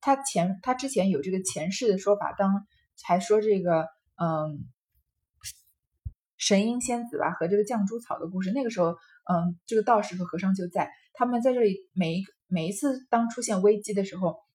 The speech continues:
都出现来度化别人，就像前面的这个甄士隐，你像这里的这个柳香莲，所以他们真的是确实是有神的化身，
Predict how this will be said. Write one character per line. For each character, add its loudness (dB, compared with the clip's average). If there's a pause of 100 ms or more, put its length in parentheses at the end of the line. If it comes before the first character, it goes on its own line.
(120)
都 2
出 -10
现 -2
来 2
度 2
化 -6
别 -6
人， -4
就 -4
像 2
前 -6
面 0
的 0
这 -2
个 -2
甄 -2
士 -2
隐， -6 (300)
你 -4
像 2
这 2
里 2
的 -2
这 -2
个 0
柳 -4
香 -2
莲， -6 (1000)
所 2
以 2
他 -4
们 0
真 0
的 2
是 -6
确 2
实 -2
是 0
有 2
神 -8
的 0
化 -4
身， -10